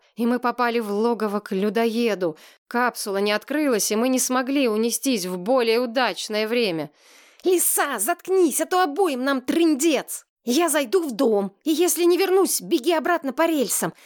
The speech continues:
Так ты точно попадешь домой. Мы с тобой просто пошли не в ту сторону». «Нет! Нет! Я с тобой!»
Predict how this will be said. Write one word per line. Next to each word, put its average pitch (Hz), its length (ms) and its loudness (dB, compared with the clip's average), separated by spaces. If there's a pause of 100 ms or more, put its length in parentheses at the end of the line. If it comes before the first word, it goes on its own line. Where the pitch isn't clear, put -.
(180)
Так 285 240 -6
ты - 140 -14
точно 302 400 -2
попадешь 220 420 -2
домой. 202 400 -2 (300)
Мы 392 260 2
с - 60 0
тобой 349 240 0
просто 392 420 -2
пошли 349 360 0
не 320 100 4
в 320 60 -6
ту 339 120 0
сторону». 240 560 -2 (460)
«Нет! 415 520 4 (280)
Нет! 453 600 4
Я 349 240 -2
с - 100 -4
тобой!» 415 600 2